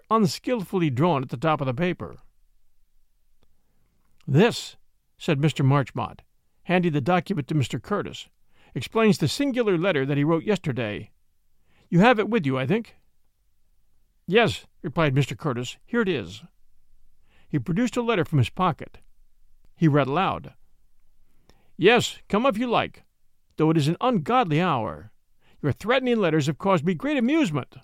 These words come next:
They're worthy of Sadler's Wells in its prime. Alfred Hartridge." "Was Mister Hartridge ever in Italy?" asked Inspector Badger. "Oh, yes," replied Mister Curtis. "He stayed at Capri nearly the whole of last year."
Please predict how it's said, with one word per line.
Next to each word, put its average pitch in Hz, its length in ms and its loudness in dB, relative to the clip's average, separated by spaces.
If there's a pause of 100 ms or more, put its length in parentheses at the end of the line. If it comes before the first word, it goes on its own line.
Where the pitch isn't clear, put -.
(600)
They're 240 160 4
worthy 175 340 2
of 170 120 2
Sadler's 240 520 -2
Wells 175 460 2
in 139 80 4
its 147 120 -2
prime. 104 600 -4 (400)
Alfred 170 320 2
Hartridge." - 580 -2 (1120)
"Was 160 140 0
Mister 240 300 0
Hartridge 214 500 0
ever 214 260 0
in 175 80 -2
Italy?" 107 600 -8 (720)
asked 160 260 -2
Inspector 147 420 -2
Badger. 120 520 -2 (1120)
"Oh, 320 180 2
yes," 269 540 -2
replied 156 360 -2
Mister 131 220 -2
Curtis. 123 440 -8 (300)
"He 170 100 -2
stayed 277 240 -2
at 180 140 -2
Capri 180 520 -4
nearly 156 280 2
the 139 100 -2
whole 208 220 -2
of 147 80 -4
last 180 260 -2
year." 139 440 -8